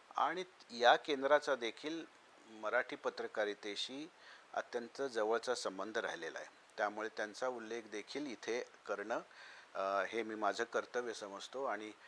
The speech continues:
साठाव्या वर्षात पदार्पण करत असल्याबद्दल त्यांना देखील, अ, शुभेच्छा माझ्या मी अर्पण करतो.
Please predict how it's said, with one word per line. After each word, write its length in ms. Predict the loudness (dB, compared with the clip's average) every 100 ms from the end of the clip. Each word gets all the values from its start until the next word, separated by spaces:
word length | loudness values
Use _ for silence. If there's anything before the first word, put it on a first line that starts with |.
| -20 -20 -20 -16 4
साठाव्या 440 | 6 8 8 8
वर्षात 280 | 6 4 0
पदार्पण 680 | 0 2 4 4 0 -6 -8 -14 -20 -20 -10 -4
करत 280 | -2 -2
असल्याबद्दल 540 | -4 -2 -2 -2 -4 -2
त्यांना 340 | 0 2 2
देखील, 360 | 0 -6 -8 -10 -14 -20 -20 -14
अ, 320 | -8 -4 -4 -6 -8 -20 -12 -4
शुभेच्छा 500 | -2 0 0 -2 -2
माझ्या 420 | -4 0 -2 -2 -8 -20 -18
मी 260 | -14 -14 -16 -6
अर्पण 320 | -6 -2 -2
करतो. 500 | -2 -4 -4 -8 -10